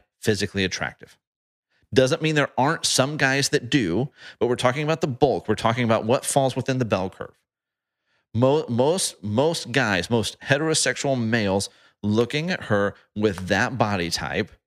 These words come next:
are not going, "Well, I need to get to know her." Now, that doesn't mean that there's no guy that doesn't want to get to know her.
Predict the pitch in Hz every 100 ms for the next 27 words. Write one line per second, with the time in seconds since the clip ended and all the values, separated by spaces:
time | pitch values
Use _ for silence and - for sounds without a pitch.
0 | _ _ _ _ _ _ - 110 107 107
1 | 107 101 92 - - 101 98 92 120 110
2 | 85 90 95 - 110 120 98 107 95 -
3 | _ _ - _ 117 123 101 131 139 131
4 | 131 110 113 120 104 92 101 104 104 107
5 | 110 101 107 107 95 95 90 87 82 82
6 | 71 - 107